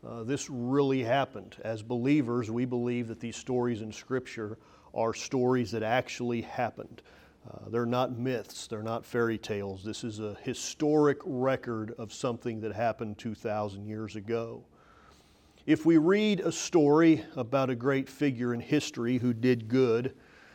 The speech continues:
that character, however, is dead and has been dead for a long time. We can read stories of heroes, of valiant men and women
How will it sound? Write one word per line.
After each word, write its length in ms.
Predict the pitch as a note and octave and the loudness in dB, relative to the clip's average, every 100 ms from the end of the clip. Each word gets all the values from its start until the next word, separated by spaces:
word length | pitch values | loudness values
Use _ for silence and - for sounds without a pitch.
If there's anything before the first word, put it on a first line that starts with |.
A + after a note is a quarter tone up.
| _ _ - | _ _ 0
that 240 | C3+ - | 2 2
character, 720 | - E3 D#3+ D#3 D#3 C3+ D3 - - - | 4 6 8 6 4 2 2 -2 -16 -2
however, 500 | C3+ C3 B2 C3 B2+ | 4 4 4 2 0
is 140 | G#2 | -2
dead 420 | G#2+ D3 C#3+ A#2+ | 2 6 6 4
and 120 | A#2 | -2
has 160 | A2+ B2 | -2 -4
been 320 | G2 C#3+ C3+ | 0 0 0
dead 320 | A#2+ A#2+ A#2+ | 0 0 0
for 200 | A#2 B2 | -4 -6
a 40 | A#2 | -4
long 300 | A2 A2 A2+ | -4 -6 -6
time. 380 | - C#3+ A2 G#2 | 0 0 0 -6
We 120 | B2 | -6
can 180 | B2+ A#2 | -6 -4
read 300 | A#2+ A#2+ A2 - _ | -4 -4 -8 -18 _
stories 640 | - - C3 B2 B2+ A#2+ | -16 -2 2 4 2 0
of 160 | G#2+ G#2 | -4 -8
heroes, 680 | - C#3+ C3 A#2+ A#2+ B2 G2 | -2 0 2 2 2 0 -4
of 100 | G2+ | -10
valiant 720 | F#2+ G2 A#2+ B2 B2+ B2+ A#2+ | -12 -4 0 2 2 0 -6
men 400 | A#2+ G#2+ B2 B2 | -8 -8 -4 -4
and 100 | A#2+ | -6
women 440 | A2+ A#2+ A#2+ A#2+ | -4 -4 -4 -6